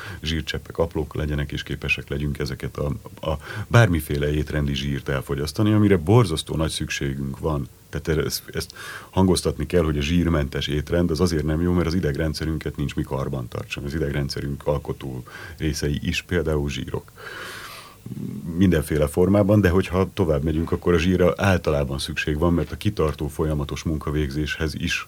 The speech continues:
hatékonyabbak a zsírok, amiket ugye mi fogunk előállítani, de ahhoz tartalmas ételeket kell fogyasztani. Na mindegy, a, de a zsírok emésztéséhez szükségünk van arra, hogy legyenek zsírbontó enzimeink. Zsírbontó enzimek akkor készülnek, amikor éhes, amikor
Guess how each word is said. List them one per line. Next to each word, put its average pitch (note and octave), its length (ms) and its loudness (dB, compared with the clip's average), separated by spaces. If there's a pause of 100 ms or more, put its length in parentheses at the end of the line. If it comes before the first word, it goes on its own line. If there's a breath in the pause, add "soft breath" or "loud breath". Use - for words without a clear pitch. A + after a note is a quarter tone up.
(100)
hatékonyabbak D2 800 -4
a D2 80 0
zsírok, D2 360 -2
amiket D#2 280 -4
ugye E2 160 -2
mi F2+ 120 4
fogunk D#2+ 380 0
előállítani, G2+ 600 2
de F#2 100 4
ahhoz F2+ 280 2
tartalmas D2+ 500 -2
ételeket C#2+ 460 -2
kell C#2+ 180 -6
fogyasztani. - 540 -6 (760 loud breath)
Na E2+ 120 4
mindegy, E2 300 6
a, D#2+ 120 4 (200)
de E2 140 4
a D#2+ 80 6
zsírok G2 300 2 (120)
emésztéséhez D2+ 840 0
szükségünk C#2 560 -4
van D#2+ 100 -2
arra, F#2 220 0
hogy E2 120 2
legyenek D#2+ 280 0
zsírbontó D2+ 600 0
enzimeink. C2+ 580 -4 (420 loud breath)
Zsírbontó G2 480 4
enzimek E2+ 380 0
akkor C#2 300 -2
készülnek, A#2+ 640 2
amikor D2+ 460 -2
éhes, C#2+ 380 -4
amikor D#2+ 360 2